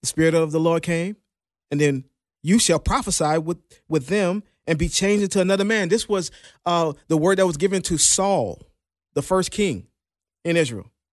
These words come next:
"The Spirit of the Lord will come upon you mightily, and you shall prophesy with them, with the prophets, and be changed into another man."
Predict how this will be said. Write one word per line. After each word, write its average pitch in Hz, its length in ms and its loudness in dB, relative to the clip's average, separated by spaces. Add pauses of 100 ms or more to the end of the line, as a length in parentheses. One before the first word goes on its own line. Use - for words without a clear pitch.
(840)
"The 139 80 -2
Spirit 214 260 2
of 202 100 0
the 175 100 2
Lord 196 440 2
will 156 100 0
come 202 220 0
upon 202 300 0
you 185 120 2
mightily, 156 720 0 (360)
and 160 140 0
you 180 120 0
shall 151 240 0
prophesy 120 920 -4 (240)
with 175 300 0
them, 120 400 -8 (540)
with 143 100 -2
the 180 80 -2
prophets, - 680 -4 (520)
and 151 100 0
be 147 140 0
changed 196 420 2
into 170 220 0
another 151 260 0
man." 151 320 0